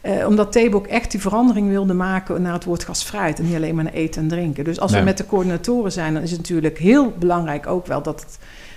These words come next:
Speaker 1: eh, iedere locatie anders is. Dus
Speaker 2: Mhm.
Speaker 1: ook die gastvrijheid daar toe te passen. Maar we leren van elkaar.
Speaker 2: Ja.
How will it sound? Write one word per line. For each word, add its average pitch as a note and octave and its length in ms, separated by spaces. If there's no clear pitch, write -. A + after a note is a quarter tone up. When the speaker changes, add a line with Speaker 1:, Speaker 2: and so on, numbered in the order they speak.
Speaker 1:
eh, F#3 180
iedere A#3+ 240
locatie F#3 400
anders A#3 340
is. D4 360
Dus G#2+ 200
Speaker 2:
Mhm. D#3+ 180
Speaker 1:
ook G#3+ 180
die F#3+ 100
gastvrijheid D#3+ 460
daar G2+ 100
toe A#3+ 160
te A#3 100
passen. A3+ 300
Maar G3 80
we F#3 80
leren C4+ 320
van A#3 160
elkaar. A3+ 400
Speaker 2:
Ja. G2+ 180